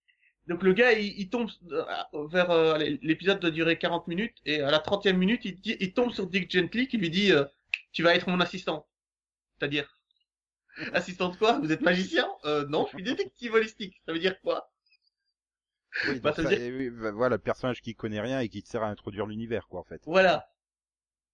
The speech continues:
Speaker 2: Hmm, d'accord. Non, mais oui, il faudrait que j'essaye, parce que là, euh, oui, ça a l'air tordu comme truc, et ça peut être bien. En fait, je peux, je peux accrocher, donc il,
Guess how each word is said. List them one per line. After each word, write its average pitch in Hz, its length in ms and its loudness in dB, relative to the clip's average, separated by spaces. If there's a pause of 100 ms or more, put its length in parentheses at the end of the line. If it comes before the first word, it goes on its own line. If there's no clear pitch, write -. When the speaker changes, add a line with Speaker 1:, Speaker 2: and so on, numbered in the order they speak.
(320)
Speaker 2:
Hmm, 113 320 -8
d'accord. - 480 -14 (960)
Non, 127 200 4
mais 143 160 4
oui, 123 140 6
il 165 80 2
faudrait 117 220 2
que 113 60 -2
j'essaye, 101 360 -2
parce 90 200 -10
que 95 100 -6
là, 101 340 2
euh, 85 60 -10 (400)
oui, 123 120 -4
ça 117 140 -2
a 101 40 4
l'air 101 140 2
tordu 131 340 0
comme 113 200 2
truc, - 300 -6
et 110 40 -2
ça 92 140 -6
peut 135 140 -2
être 160 120 -6
bien. 90 240 -2 (140)
En - 20 -10
fait, 92 160 -6
je - 80 -18
peux, 123 220 -6
je 104 100 -6
peux 117 140 -2
accrocher, 131 460 0
donc 87 180 -14
il, 98 120 -10